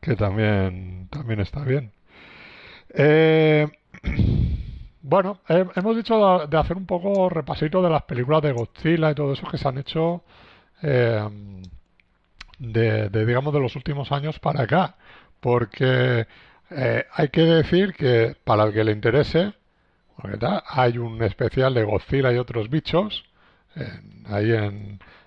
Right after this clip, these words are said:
en el feed del Sunset, ahí con, en todas las plataformas, del programa creo que doscientos treinta y cinco por ahí que hicimos, y, y ahí hablamos de todas las películas de, de Godzilla que se habían hecho hasta Final Wars,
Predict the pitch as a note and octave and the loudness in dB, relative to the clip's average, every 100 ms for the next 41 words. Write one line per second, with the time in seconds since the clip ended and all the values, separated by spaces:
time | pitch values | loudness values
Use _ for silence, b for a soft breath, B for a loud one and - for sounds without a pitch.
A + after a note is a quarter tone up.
0 | B A#2 G#2+ G#2+ C3 A#2 A#2+ G#2 C#3+ D3 | B -6 -6 -4 -4 -2 -2 0 -2 0
1 | D#3+ E3+ A#2 A#2+ A2 G#2 G#2+ A2 G#2 G#2 | 0 2 2 0 -2 -6 -8 -8 -10 -4
2 | A#2+ A#2 G#2+ G#2+ A2+ - D3 D#3 F#3 F3+ | 2 2 2 0 0 0 0 2 0 -2
3 | - B B B B B - A#2 G#2+ A#2 | -10 B B B B B -10 -10 -6 -4
4 | C3 C#3 B2 C#3+ D3+ B2 - C#3+ D3 C3+ | 0 0 0 0 0 0 -2 -4 -4 -2
5 | B2+ A2+ A#2+ A2 G#2+ F#2+ - E3 D#3 B2 | -2 -2 -6 -6 -8 -8 -6 -6 -4 -4
6 | A2+ G#2 G#2+ B2+ G#2 G2+ F#2 D3+ D3 F3 | -4 -4 -2 -2 0 -2 -4 -6 -4 -6
7 | F#3 - B B B B B B _ C#3 | -8 -14 B B B B B B _ 2
8 | C#3 C3+ C3+ C3+ B2+ A#2+ A#2 A2+ G#2+ G#2 | 4 4 4 4 4 4 4 2 0 -2
9 | A#2+ A2 A#2+ C3 C3+ D3 D3 B2 A#2+ - | -2 0 2 4 4 2 0 -2 -4 0
10 | D3+ D#3+ D#3+ D3+ - C#3 C3 B2+ A#2+ A2+ | 2 4 2 2 0 -4 -4 -2 -2 0
11 | A#2 A#2+ A#2+ A#2+ A#2 A2+ A2 D3 C#3 C3 | 0 2 0 -2 -2 -2 -4 -4 -2 0
12 | - B2+ C3+ D3 - F3 F#3+ - B B | 0 2 0 -2 0 0 0 -4 B B
13 | B - - - - B2 A#2 A#2 A2 G#2+ | B -4 -4 -2 2 4 4 4 4 2
14 | G2+ C3+ B2 A2+ G#2+ C#3+ A2+ - | 0 -2 0 0 0 0 -2 -8